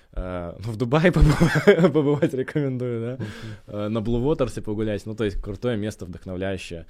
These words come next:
Speaker 1: Э, то есть, ну, я, я не лучший эксперт, э, в том, где побывать. Вот поэтому вот,
Speaker 2: А
Speaker 1: на
Speaker 2: в
Speaker 1: Blue
Speaker 2: Минске
Speaker 1: Water's
Speaker 2: где
Speaker 1: сходил.
Speaker 2: побывать?
Speaker 1: Э, в Минске, м,
Speaker 2: Где самая вкусная еда?
Speaker 1: Слушай, м, ну,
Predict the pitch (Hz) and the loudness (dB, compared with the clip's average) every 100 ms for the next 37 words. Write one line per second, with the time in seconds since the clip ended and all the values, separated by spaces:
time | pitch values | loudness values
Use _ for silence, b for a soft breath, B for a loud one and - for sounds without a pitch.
0 | B B - 92 90 87 85 90 95 - | B B -18 -14 -12 -12 -12 -12 -12 -12
1 | 104 107 107 113 117 131 131 123 135 113 | -10 -8 -8 -8 -2 -2 0 -2 -2 -2
2 | 123 - 101 95 - - 98 - - 87 | -6 -6 -6 -6 -8 -6 -6 -8 -12 -12
3 | 82 101 98 90 90 90 95 117 151 _ | -10 -10 -8 -8 -10 -10 -8 -6 -8 _
4 | b b b - 85 - 92 98 92 87 | b b b -20 -14 -10 -10 -10 -10 -10
5 | 82 78 - 104 117 127 139 95 85 85 | -12 -14 -8 -6 -4 -4 -4 -6 -6 -8
6 | 85 85 85 B B B B B B _ | -8 -10 -10 B B B B B B _
7 | - 95 95 92 90 117 160 - - 113 | -12 -8 -6 -6 -4 -6 -6 -8 -6 -4
8 | 107 101 101 98 92 92 87 87 - 98 | -2 -2 -2 -4 -4 -4 -8 -10 -10 -8
9 | 95 - 85 85 80 87 - 90 87 87 | -8 -8 -10 -12 -14 -16 -16 -14 -12 -14
10 | 76 _ _ _ _ _ _ _ - _ | -16 _ _ _ _ _ _ _ -20 _
11 | _ _ - 131 - 101 - _ _ - | _ _ -14 -10 -6 -8 -8 _ _ -14
12 | 98 98 98 98 95 95 92 _ _ _ | -10 -8 -8 -8 -8 -8 -12 _ _ _
13 | _ _ _ _ - - 117 104 | _ _ _ _ -20 -12 -10 -12